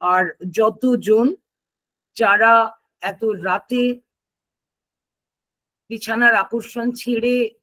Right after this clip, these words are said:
আজকে কথা শোনার জন্য এই প্ল্যাটফর্মে রয়েছেন, তাদেরও সবাইকে আমার অসংখ্য ধন্যবাদ দিয়েই শুরু করছি। আমি just দু তিনটে কথা একটু বলে, আহ, বলে নিই আগে, একটু গৌরচন্দ্রিকা করে নিই।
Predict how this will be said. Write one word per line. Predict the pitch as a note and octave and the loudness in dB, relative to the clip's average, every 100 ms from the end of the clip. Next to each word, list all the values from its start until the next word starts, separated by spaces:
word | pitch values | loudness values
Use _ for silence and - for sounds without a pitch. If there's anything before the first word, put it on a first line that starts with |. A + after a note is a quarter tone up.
| _ _ _ | _ _ _
আজকে | G3+ F#3+ A3+ - | -10 -8 -10 -8
কথা | G3 G#3 A#3 | -8 -8 -12
শোনার | - G#3 G#3+ A3+ | -8 -4 -2 -2
জন্য | F#3 G#3 A3+ A3+ F#3+ | -4 -6 -6 -6 -8
এই | G#3 | -6
প্ল্যাটফর্মে | F#3 F3+ - G#3 G#3+ | -6 -6 -6 -6 -6
রয়েছেন, | F#3+ F#3+ F#3 A#3 | -2 -2 -2 -6
তাদেরও | A3 F3+ F3 F#3 | -4 -4 -2 -6
সবাইকে | F#3+ F#3+ F3 F#3+ G#3 | -4 -6 -4 -4 -4
আমার | F3 E3+ E3 | -6 -6 -8
অসংখ্য | - F#3+ F#3 F3+ | -12 -12 -8 -4
ধন্যবাদ | E3+ E3+ F3+ D3 | -2 0 -2 -4
দিয়েই | F3 A3 | -6 -6
শুরু | A3 F#3 | -6 -6
করছি। | E3+ E3+ E3 - E4 _ _ _ _ _ _ | -4 -6 -8 -6 -8 _ _ _ _ _ _
আমি | G#3 A3+ | -2 2
just | B3 F3 | 2 2
দু | A#3+ B3 | 0 0
তিনটে | B3+ C4+ C4 C#4+ | 4 4 4 2
কথা | - G#3+ A#3 | 2 2 2
একটু | A#3 - A#3+ F3+ | -2 -2 -4 0
বলে, | G#3 G#3+ A#3+ B3 B3 _ _ _ - | 0 4 4 4 0 _ _ _ -8
আহ, | G3 G3 F3 - G3+ | -4 -2 -4 -2 2
বলে | B3+ A#3+ | 6 6
নিই | A3 G#3+ | 4 2
আগে, | G3+ F3 G#3 E4+ _ | 0 -2 -4 -8 _
একটু | F#3+ A3 | -14 -8
গৌরচন্দ্রিকা | F#3+ A3 A#3+ B3 A3 G#3+ G3+ | -2 -2 -2 -2 -2 -4 -6
করে | F#3+ F3+ F3 | -6 -4 -4
নিই। | G#3+ | -6